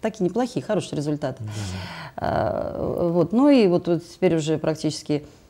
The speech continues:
Speaker 1: основная волна закончилась, уже ребята все поступили, тот, кто хотел, в
Speaker 2: Мгм.
Speaker 1: высшее учебное заведение. Мы рады, всех поздравляем, и родители, волнение уже позади.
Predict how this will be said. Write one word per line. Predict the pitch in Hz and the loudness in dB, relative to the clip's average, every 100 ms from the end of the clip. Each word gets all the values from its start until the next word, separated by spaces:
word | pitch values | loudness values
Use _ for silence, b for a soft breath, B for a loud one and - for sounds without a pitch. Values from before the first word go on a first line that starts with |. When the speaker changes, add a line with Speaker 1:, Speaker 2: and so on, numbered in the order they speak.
| - | -6
Speaker 1:
основная | 151 196 170 160 | -2 2 4 4
волна | 156 160 | 4 4
закончилась, | 151 160 208 180 143 | 2 0 0 0 -4
уже | 147 165 151 143 | -4 0 0 0
ребята | - 156 160 151 147 - - | 0 2 2 2 0 -8 -12
все | - - | -6 -2
поступили, | - - 165 196 269 214 156 151 147 147 | -2 -2 -4 4 6 8 6 4 0 2
тот, | 180 175 | 0 0
кто | - 160 139 B B B | 0 2 2 B B B
хотел, | 156 156 254 269 202 | -2 4 6 6 6
в | 104 | 0
Speaker 2:
Мгм. | - 156 | -4 0
Speaker 1:
высшее | 226 - 208 | 0 2 -2
учебное | 190 180 180 | 0 2 2
заведение. | 165 170 160 170 156 151 | 2 2 4 4 2 0
Мы | 139 - 196 | 0 2 2
рады, | 156 196 180 170 B B B | 4 2 2 -2 B B B
всех | - 170 | -2 0
поздравляем, | 170 151 151 143 180 190 151 | 2 2 4 6 6 4 2
и | |
родители, | 143 143 202 190 | 2 2 2 2
волнение | 143 151 165 190 151 151 | 2 4 6 8 8 4
уже | 151 | 2
позади. | 151 147 151 147 220 | 0 0 2 2 0